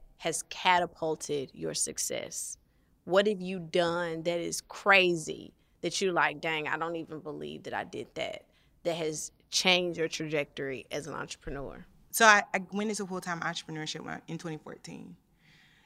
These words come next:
Speaker 2: It was the same year that my dad passed away. So he passed away May twenty-fourth, twenty fourteen, right? And then I would say two months later, I packed up all my stuff,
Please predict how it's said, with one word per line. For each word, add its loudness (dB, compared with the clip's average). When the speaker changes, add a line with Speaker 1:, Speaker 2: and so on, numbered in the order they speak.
Speaker 2:
It -4
was -2
the -4
same 4
year 0
that -4
my -4
dad -6
passed -8
away. -6
So -6
he -4
passed 0
away 0
May -2
twenty-fourth, -4
twenty -6
fourteen, -4
right? 4
And 0
then -4
I 4
would 0
say -4
two -4
months -2
later, -6
I 6
packed -4
up -8
all 10
my 2
stuff, -6